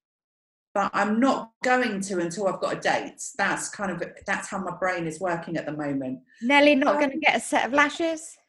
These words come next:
Speaker 1: I've offered loads of times.
Speaker 2: Yeah.
Speaker 1: Oh my God, she is so lucky. But no, she, "Oh, no, I don't really want them."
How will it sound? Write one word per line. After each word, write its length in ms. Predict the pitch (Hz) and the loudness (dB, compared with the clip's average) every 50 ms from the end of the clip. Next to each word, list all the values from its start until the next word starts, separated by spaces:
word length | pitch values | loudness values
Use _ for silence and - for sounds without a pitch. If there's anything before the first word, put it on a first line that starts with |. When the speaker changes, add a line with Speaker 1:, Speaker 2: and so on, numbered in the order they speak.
| _ _ _ _ _ _ _ - 415 | _ _ _ _ _ _ _ -8 -6
Speaker 1:
I've 140 | 440 440 | -4 0
offered 360 | 427 453 466 466 - 392 330 277 | 0 0 0 0 0 0 2 4
loads 320 | 320 330 359 403 415 403 | 4 6 6 6 4 2
of 140 | 392 359 339 - | 0 -4 -2 0
times. 460 | 302 311 285 220 180 165 165 165 - | 0 2 4 4 2 2 0 0 0
Speaker 2:
Yeah. 160 | 247 247 240 233 _ 403 | 0 0 0 -2 _ -12
Speaker 1:
Oh 80 | 427 440 466 466 453 392 392 | -14 -14 -14 -12 -6 -2 0
my 100 | 302 214 | 0 0
God, 100 | - - - - _ _ _ _ _ - | 0 -2 -10 -16 _ _ _ _ _ -8
she 160 | - - 415 | 0 4 8
is 340 | 427 427 349 359 392 370 - | 8 8 8 6 0 -2 -2
so 160 | 392 392 381 | 0 0 2
lucky. 680 | 359 359 370 370 370 - 285 202 170 151 156 156 170 165 - | 2 2 2 2 2 2 2 4 4 4 4 2 0 0 0
But 200 | 277 262 226 262 | 0 2 2 4
no, 200 | 339 320 220 214 | 4 4 2 2
she, 200 | - - 262 - | 0 -2 -4 -2
"Oh, 220 | 269 277 269 269 | 0 2 2 4
no, 120 | 254 254 247 | 4 2 0
I 40 | 247 247 | 0 -2
don't 140 | 262 240 214 | -4 -4 -4
really 140 | 226 233 | -4 -6
want 180 | 233 233 - 196 | -6 -6 -6 -6
them." 300 | 202 185 - 190 190 - | -6 -6 -6 -8 -10 -12